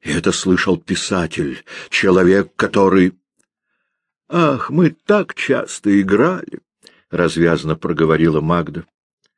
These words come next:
Правда, ничего из этого не выходило, но было очень смешно.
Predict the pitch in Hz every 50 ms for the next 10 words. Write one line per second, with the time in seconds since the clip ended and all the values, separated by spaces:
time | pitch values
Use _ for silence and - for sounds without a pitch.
0 | _ _ _ _ _ _ - 123 123 117 104 101 107 110 110 110 107 110 113 113
1 | 107 - - 135 120 127 131 123 127 123 110 131 123 120 - 131 120 120 120 123
2 | 123 120 123 120 - - 135 131 - 131 175 190 185 170 143 117 104 98 92 95
3 | 101 104 101 101 98 - - - _ _ 101 104 151 170 165 180 190 180 175 -
4 | 170 160 160 - 175 196 196 - - 123 110 107 120 143 147 156